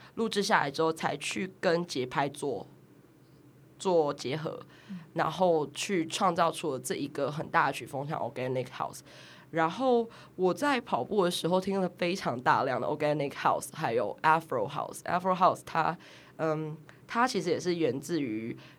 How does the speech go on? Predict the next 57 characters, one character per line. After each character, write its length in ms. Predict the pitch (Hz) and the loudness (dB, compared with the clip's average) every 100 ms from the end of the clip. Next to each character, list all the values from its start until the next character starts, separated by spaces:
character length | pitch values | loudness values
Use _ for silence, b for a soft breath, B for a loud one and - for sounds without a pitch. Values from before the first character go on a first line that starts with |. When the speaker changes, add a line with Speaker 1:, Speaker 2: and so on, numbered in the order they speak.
| - - | -16 2
Speaker 1:
非 200 | 175 165 | 2 4
洲 260 | 160 135 | 0 -2
的 320 | 147 120 98 - | -2 -2 -2 -2
一， 140 | 170 - - - - | -6 -8 -20 -20 -2
呃， 260 | 170 151 131 - | 2 4 2 2
Afro 340 | 185 196 202 | 2 4 2
它 140 | 165 196 | 2 2
本 180 | 165 120 | 0 -2
身 160 | 156 | -2
就 80 | 160 | 0
是 140 | 165 | 0
源 140 | 156 139 | 0 -2
自 80 | 151 | -4
于 120 | 127 | -4
非 220 | 127 139 | -4 -4
洲 200 | 131 127 | -2 -4
的 180 | 123 98 | -4 -4
一 80 | 101 | -4
个 320 | 117 87 57 - | -4 -4 -6 -4
风 240 | - 170 170 | 2 2 0
格， 280 | - - - B B | -6 -8 -12 B B
然 160 | 156 147 | 0 0
后 340 | 160 170 143 - - - - | 2 0 0 -6 -20 -20 -6
把 200 | - - - | -2 -2 0
Afro 420 | 123 170 160 151 | 0 0 0 0
它 140 | 165 | 0
跟 180 | 160 160 | 0 0
House， 400 | 165 - - - | 0 0 0 -4
就 140 | - 160 | -6 -6
是 400 | 156 113 - - | -4 -4 -6 -10
这 120 | - | -8
个 120 | - | -6
House 280 | - 175 - | 0 0 0
这 100 | - | -6
个 100 | 143 | -6
音 160 | - 156 | -4 -2
乐 160 | 160 131 | -2 -4
结 180 | 107 | -6
合 100 | 139 | -8
在 220 | 95 107 123 | -6 -4 -4
一 40 | |
起 120 | 151 | -6
之 180 | - 95 | -10 -6
后， 220 | 135 127 B B B B - - | -4 -4 B B B B -20 -4
它 200 | 220 202 | 0 2
把 280 | 170 62 | 2 0
就 140 | - 160 | -2 -6
是 140 | 160 | -4
所 260 | 156 120 123 | -4 -2 0
有 260 | 156 85 - | 0 -2 -2
非 160 | 156 | -2
洲 160 | 151 143 | -2 -2
有 120 | 98 | -2
的 100 | - | -2
元 240 | 90 98 - | -4 -4 -4
素 320 | - 160 110 | -4 -4 -4
的 380 | 110 71 64 | -6 -6 -8